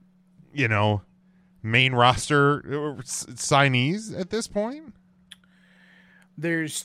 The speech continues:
Speaker 2: two people I can think of that are on the Ring of Honor roster right now that I think could fit into current day W W E.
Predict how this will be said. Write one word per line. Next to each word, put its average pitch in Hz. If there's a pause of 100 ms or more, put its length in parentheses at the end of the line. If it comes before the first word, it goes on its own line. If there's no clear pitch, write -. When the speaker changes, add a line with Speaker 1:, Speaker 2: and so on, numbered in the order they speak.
Speaker 2:
two 233
people 180
I 156
can 151
think 156
of 147
that 143
are 143
on 143
the 139
Ring 143
of 147
Honor 139
roster 127
right 131
now 135
that 139
I 135
think 147
could 135
fit -
into 143 (140)
current 147
day 135
W 123
W 107
E. 62